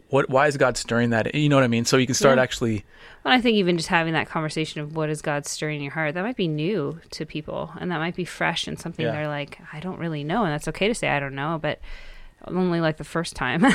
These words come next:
Speaker 2: <laughs> Then you need to start
Speaker 1: Yeah.
Speaker 2: having those, having some more thoughts about it. But
Speaker 1: I think we talk about communication a lot.
Speaker 2: Yeah.
Speaker 1: And so I just wanna close with this last thought,
Speaker 2: Okay.
Speaker 1: is it's, i-, if the overall tone of your communication is, is,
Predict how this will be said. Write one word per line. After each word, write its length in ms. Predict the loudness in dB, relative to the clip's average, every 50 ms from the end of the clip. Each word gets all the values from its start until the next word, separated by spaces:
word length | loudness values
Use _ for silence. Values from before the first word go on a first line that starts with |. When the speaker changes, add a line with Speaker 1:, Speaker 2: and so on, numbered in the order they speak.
| 4 4 6
Speaker 2:
<laughs> 180 | 6 6 6
Then 300 | 6 4 6 6 6 6
you 140 | 6 6 6
need 160 | 4 4 4
to 120 | 2 0 -2
start 360 | 0 0 2 4 4 2 0 -4
Speaker 1:
Yeah. 80 | -10 -12 -12 -12 -14 -16 -12
Speaker 2:
having 380 | -2 0 0 2 2 0 -2 -2
those, 320 | -2 -2 -2 -2 -4 -8 -18 -16 -12 -10
having 320 | -4 -2 -2 -2 -2 -4 -6
some 160 | -6 -6 -6
more 160 | -6 -6 -4
thoughts 300 | -2 -2 -2 -2 -4 -6
about 240 | -8 -6 -4 -4 -4
it. 120 | -4 -4 -2
But 200 | -2 -2 -2 -4 2 4
Speaker 1:
I 60 | 6
think 80 | 6 6
we 60 | 6 4
talk 240 | 6 4 4 6 6
about 160 | 4 4 4
communication 480 | 2 0 2 4 4 2 2 2 2
a 40 | 4
lot. 520 | 4 6 6 6 6 4 2 0 -6 -14 -12 -2 0
Speaker 2:
Yeah. 240 | 2 2 2 2 0 -8 -14 -16 -6 -2
Speaker 1:
And 120 | -2 0
so 220 | 4 6 6 6 8
I 100 | 6 4
just 100 | 4 4
wanna 120 | 0 0 0
close 320 | 2 2 2 2 2 0
with 80 | -2 -4
this 160 | -4 -2 2
last 320 | 4 4 4 4 0 -6
thought, 360 | 0 2 4 4 4 2 0
Speaker 2:
Okay. 120 | -2 -4 -2
Speaker 1:
is 100 | -2 -2 -2
it's, 240 | -2 -2 -4 -4 -4 -2
i-, 180 | -2 -2 0 0 0
if 200 | 0 0 0 2 4
the 180 | 4 4 4
overall 460 | 4 2 2 4 4 4 4 4 4
tone 280 | 2 0 0 2 2 4
of 100 | 2 2
your 100 | 0 -2
communication 720 | -2 0 0 0 0 2 0 0 -2 -2 -2 -2 -2 -2 -2 -2
is, 400 | 0 0 0 2 0 0 -2 -2 -6 -14 _ _ _ _ -6
is, 380 | -2 0 0 0 0 -2 -4